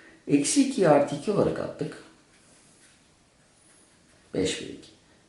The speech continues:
İçi de sıfırdan büyük olacak tabii ki. X büyüktür iki.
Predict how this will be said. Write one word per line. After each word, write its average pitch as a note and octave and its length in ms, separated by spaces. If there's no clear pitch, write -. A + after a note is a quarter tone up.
İçi C#4 220
de D4+ 100
sıfırdan E2 560
büyük D#2 220
olacak - 340
tabii - 240
ki. - 220
X - 320
büyüktür - 320
iki. - 200